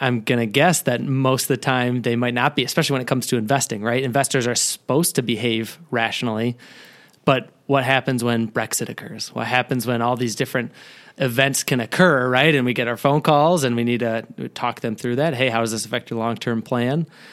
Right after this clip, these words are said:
And that's where the behavioral piece can, can add a lot of value. And, and, and so we help our clients not make a,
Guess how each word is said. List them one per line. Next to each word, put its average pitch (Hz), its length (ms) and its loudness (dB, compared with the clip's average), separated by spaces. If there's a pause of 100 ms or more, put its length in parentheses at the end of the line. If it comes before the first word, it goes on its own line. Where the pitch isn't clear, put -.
(420)
And 127 160 0
that's 147 260 2
where 143 60 2
the 123 100 0
behavioral 117 500 -2
piece 120 300 -2
can, 113 340 -2 (480)
can 131 140 -4
add 123 160 2
a 110 60 -2
lot 127 340 2
of 113 80 -2
value. 113 300 0
And, 113 200 -6
and, 117 240 -2 (160)
and 113 400 -4 (280)
so - 180 -2
we 151 280 4
help 131 200 2
our 120 120 0
clients 127 360 0
not 135 160 2
make 127 260 -4 (200)
a, 120 120 2